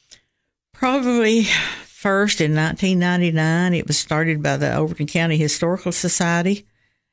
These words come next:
and we contacted Humanities Tennessee, which has been wonderful to us.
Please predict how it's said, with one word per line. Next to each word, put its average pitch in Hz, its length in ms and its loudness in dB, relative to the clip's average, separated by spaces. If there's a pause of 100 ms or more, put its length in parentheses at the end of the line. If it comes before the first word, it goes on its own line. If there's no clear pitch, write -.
and 156 420 2
we 160 180 0
contacted 170 1300 0
Humanities 180 720 2
Tennessee, 190 680 2
which 165 300 -2
has 147 320 0
been 143 720 0
wonderful 180 600 0
to 180 220 0
us. 185 540 -2